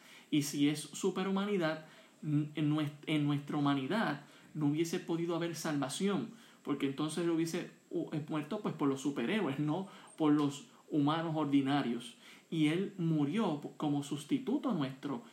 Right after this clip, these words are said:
como un ser humano, para cumplir con toda justicia. Él fue, él es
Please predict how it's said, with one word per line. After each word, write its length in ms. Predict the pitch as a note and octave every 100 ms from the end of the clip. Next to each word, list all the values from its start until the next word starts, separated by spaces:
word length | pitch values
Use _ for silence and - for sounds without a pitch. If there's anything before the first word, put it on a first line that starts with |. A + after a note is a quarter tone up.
| -
como 260 | - C#3 B2
un 200 | F3 C4+
ser 180 | A#3 G3
humano, 360 | D3+ C3+ C#3
para 280 | D3 C3 C3
cumplir 600 | D3 C3+ B2 E3+ A#3 B3
con 280 | F#3 C#3 B2+
toda 340 | - D3 F3
justicia. 720 | E3 D#3 - B2+ C3 - - - - - - - -
Él 220 | G3 A3+
fue, 500 | - E3+ C#3 C3+ - - - _
él 240 | F3+ A3+
es 400 | D3 B2+ C3 -